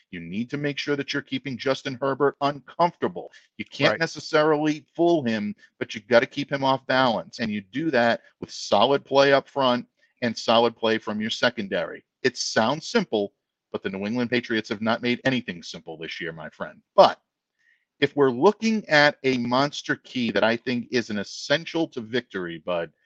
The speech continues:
Speaker 1: it's gotta be the fact that your New England Patriots right now rank twenty-third in the N F L with turnovers, especially on the offensive side of the ball. Murph, before we get to your secret key, which I know everyone is waiting for,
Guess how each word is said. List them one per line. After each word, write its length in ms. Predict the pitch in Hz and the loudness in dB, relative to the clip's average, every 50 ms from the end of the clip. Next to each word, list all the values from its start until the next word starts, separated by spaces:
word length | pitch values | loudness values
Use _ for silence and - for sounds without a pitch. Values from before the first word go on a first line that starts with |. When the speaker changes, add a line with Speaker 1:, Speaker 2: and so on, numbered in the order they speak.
| _ _ _ _ _ _ _ | _ _ _ _ _ _ _
Speaker 1:
it's 200 | 131 117 - - | -4 -4 -4 -8
gotta 280 | - - 131 160 175 165 | 0 4 4 4 4 4
be 140 | 156 147 | -2 -6
the 80 | 123 127 | -6 -8
fact 320 | - _ 113 110 107 - - | -4 _ -2 -2 -2 -4 -6
that 140 | 98 85 92 | -10 -10 -6
your 200 | 101 107 127 151 | -6 -6 -6 -6
New 160 | 156 147 143 | -6 -8 -8
England 300 | 139 135 131 127 117 107 | -8 -8 -8 -8 -8 -6
Patriots 580 | 117 110 113 107 - - 104 107 107 - - 82 | -4 -6 -6 -6 -8 -8 -8 -8 -8 -10 -14 -16
right 320 | 85 92 98 117 147 - | -4 0 0 0 0 -2
now 320 | 135 147 147 143 101 73 - _ _ _ _ _ _ _ _ _ _ _ _ | -4 -2 -2 -2 -2 -4 -10 _ _ _ _ _ _ _ _ _ _ _ _
rank 240 | 101 107 110 - - _ _ _ | -2 -2 -2 -2 -2 _ _ _
twenty-third 800 | - - 123 135 196 208 196 - _ _ 165 165 156 123 110 98 | -8 -2 -2 -2 0 -2 -6 -8 _ _ 4 4 4 4 4 2
in 100 | 98 98 | -2 -4
the 160 | 101 98 104 | -6 -4 -4
N 120 | 104 113 127 | -2 0 0
F 220 | 131 127 - - | -2 -4 4 6
L 420 | 143 143 120 101 87 85 82 73 - _ _ _ _ _ _ _ _ _ _ | 8 8 8 8 6 2 -2 -6 -10 _ _ _ _ _ _ _ _ _ _
with 180 | 101 104 - _ | -8 -8 -8 _
turnovers, 720 | - - 123 123 117 104 92 87 80 87 85 - - - - | -4 -2 -2 0 0 0 -2 -2 -4 -8 -10 -12 -12 -14 -14
especially 600 | 113 - - - - 120 127 - - 147 147 143 | -14 -14 -14 0 2 2 2 2 -2 -2 -2 0
on 100 | 135 135 | -2 -2
the 100 | 131 127 | -2 -2
offensive 540 | 123 123 120 - 117 117 113 - 113 107 | -2 -2 0 0 -2 -4 -4 -6 -10 -14
side 200 | - - - - | -6 -2 0 0
of 60 | 113 110 | 0 -2
the 40 | |
ball. 480 | 98 101 113 110 110 104 98 90 85 - _ - - _ _ | -2 2 4 6 6 6 6 4 2 -4 _ -20 -20 _ _
Murph, 220 | 123 131 135 - _ | 2 2 2 2 _
before 340 | - - - 135 151 170 | -8 -8 -2 0 0 2
we 120 | 165 165 147 | 2 0 0
get 220 | 131 151 147 143 - | 2 0 0 0 0
to 100 | 151 135 | -6 -4
your 160 | 123 117 107 | -2 -2 -2
secret 480 | - - - - 170 160 - 123 113 | -4 -6 -6 -8 -8 -6 -4 -6 -6
key, 240 | - - - 110 104 | -6 -4 -4 -4 -2
which 180 | 98 98 - - | -2 -4 -2 0
I 120 | 113 117 | 0 2
know 220 | 113 113 107 - - _ _ | 2 2 0 0 -4 _ _
everyone 540 | 139 160 180 160 147 127 120 110 107 104 104 | 8 8 8 8 6 2 2 2 0 -2 -2
is 160 | 92 85 95 | -4 -6 -4
waiting 340 | 107 113 110 107 107 101 95 | -2 0 0 0 -2 -4 -8
for, 520 | - _ 110 104 104 104 101 101 98 - | -10 _ -4 -2 0 2 2 2 2 0